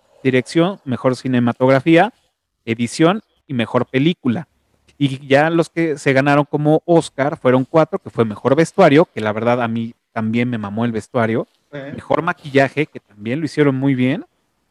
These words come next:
Speaker 1: mejor música escrita para películas y diseño de producción. O sea, la verdad es que sí, lo, lo, lo hicieron bastante bien.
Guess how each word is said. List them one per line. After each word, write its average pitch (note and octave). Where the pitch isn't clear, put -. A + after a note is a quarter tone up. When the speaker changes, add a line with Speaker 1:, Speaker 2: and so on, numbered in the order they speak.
Speaker 1:
mejor D#3+
música F3
escrita C#3+
para A2
películas E3+
y G#3+
diseño C3
de B2
producción. A2
O -
sea, A2
la A#2+
verdad A#2
es A#2+
que A2
sí, G#2+
lo, A2
lo, A2+
lo B2
hicieron A#2+
bastante A#2
bien. D3+